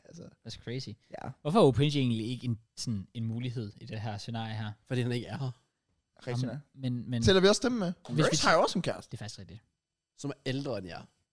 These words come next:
Speaker 1: Uff, har Mørns
Speaker 2: Damn.
Speaker 1: faktisk en større chance?
Speaker 2: Damn, low key.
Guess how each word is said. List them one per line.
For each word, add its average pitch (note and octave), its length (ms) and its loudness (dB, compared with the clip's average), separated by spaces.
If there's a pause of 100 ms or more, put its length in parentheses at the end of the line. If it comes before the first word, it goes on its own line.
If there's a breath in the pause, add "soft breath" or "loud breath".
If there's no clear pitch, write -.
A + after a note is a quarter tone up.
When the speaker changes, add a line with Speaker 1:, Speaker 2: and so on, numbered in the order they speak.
(280)
Speaker 1:
Uff, D3+ 240 -10
har D#3 180 2
Mørns F3 300 2
Speaker 2:
Damn. B2 100 2
Speaker 1:
faktisk C3 200 2
en C#3 60 -8
større C#3+ 500 4
chance? D#3+ 500 -6
Speaker 2:
Damn, A#2 240 -2
low B2+ 180 2
key. C3 260 0